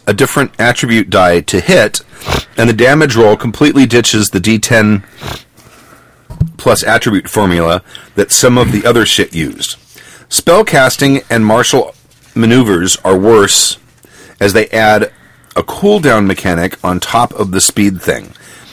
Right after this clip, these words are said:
and you're supposed to try to combine spells and maneuvers.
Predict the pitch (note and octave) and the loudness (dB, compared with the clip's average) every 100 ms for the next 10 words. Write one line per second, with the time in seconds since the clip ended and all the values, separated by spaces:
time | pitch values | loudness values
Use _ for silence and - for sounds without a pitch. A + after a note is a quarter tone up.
0 | - - - G#2 G#2+ - G2+ C3+ D3+ - | -20 -20 -4 0 0 -2 0 2 2 -2
1 | - - A#2+ A#2+ A2+ B2+ B2 G#2 G2 G2 | -4 0 2 2 0 -2 0 2 2 0
2 | G2 - D3+ C3+ G#2+ G#2 G2+ - F#2+ F2+ | 0 -2 2 2 2 0 -4 -6 -4 -2
3 | F2+ G#2+ E2+ A#1+ - | 2 2 0 -4 -6